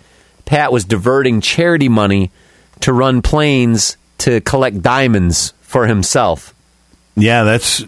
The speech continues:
Speaker 2: right. It says here, the documentary Mission Congo. That's the name of it.
Speaker 1: I
Speaker 2: That's
Speaker 1: thought I had,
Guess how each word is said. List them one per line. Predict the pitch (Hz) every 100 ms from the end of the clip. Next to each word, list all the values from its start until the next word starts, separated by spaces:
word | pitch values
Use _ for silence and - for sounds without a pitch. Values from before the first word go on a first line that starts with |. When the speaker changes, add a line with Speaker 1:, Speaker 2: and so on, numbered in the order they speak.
| -
Speaker 2:
right. | 147 117 110 92
It | 90
says | 123 107 -
here, | 117 104
the | 98
documentary | 110 110 - 113 110 98
Mission | 92 98 117 - 113 104 90
Congo. | - 98 95 95 80 69
That's | 69 78 -
the | 82
name | 76 73
of | 67
it. | 65 58 _ _ _ _ _ _ _ _ _ _ _ _ _ _ _ _ _ _ -
Speaker 1:
I |
Speaker 2:
That's | 190
Speaker 1:
thought | 277
I | 294
had, | 240 175